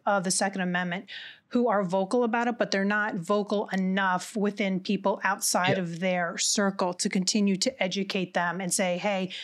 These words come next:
Speaker 1: when these things happened in the news," instead of having open dialogue and conversations, you know, I know, I mean, 'cause I do this too, like, depending on who it is, who, if something happened in the news and,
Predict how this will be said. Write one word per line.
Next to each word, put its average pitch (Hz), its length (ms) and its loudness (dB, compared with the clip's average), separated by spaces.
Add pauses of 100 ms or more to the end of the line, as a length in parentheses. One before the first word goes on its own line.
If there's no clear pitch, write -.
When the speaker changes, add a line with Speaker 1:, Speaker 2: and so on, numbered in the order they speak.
(140)
Speaker 1:
when 202 140 2
these 202 200 2
things 208 240 0
happened 190 340 0
in 185 120 2
the 185 60 2
news," 190 300 2
instead 185 280 0
of 185 80 -2
having 196 420 0
open 190 320 0
dialogue 180 460 0
and 180 100 -4
conversations, 180 840 0 (340)
you 220 80 0
know, 185 240 0
I 190 160 -2
know, 196 160 2
I 196 120 2
mean, 220 140 2
'cause 269 140 2
I 202 140 0
do 202 180 0
this 196 160 0
too, 294 200 2
like, 196 180 2 (320)
depending 226 400 0
on 220 100 0
who 240 180 2
it 208 120 2
is, 226 220 0
who, 220 220 0
if 202 140 0
something 214 300 0
happened 220 300 0
in 208 80 0
the 202 60 0
news 220 280 0
and, 185 240 -2